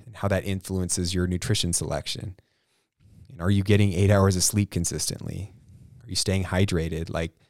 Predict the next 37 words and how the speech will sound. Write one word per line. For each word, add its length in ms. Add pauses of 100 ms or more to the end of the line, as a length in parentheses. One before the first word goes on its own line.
(520)
do 100
you, 320 (340)
do 80
you 80
turn 220
to 80
green 380
powders 560
and 120
supplements 560
instead 280
of, 100
like, 160
eating 260
whole 240
foods 380
consistently, 760 (640)
right? 260
Like, 220
the, 120 (160)
the 120
list 300
is 120
a 60
mile 300
long, 340
but 240 (880)
that's 340
number 180
one, 380
right? 240
Just 200
a 60
lack 360
of 100
awareness 540
that 300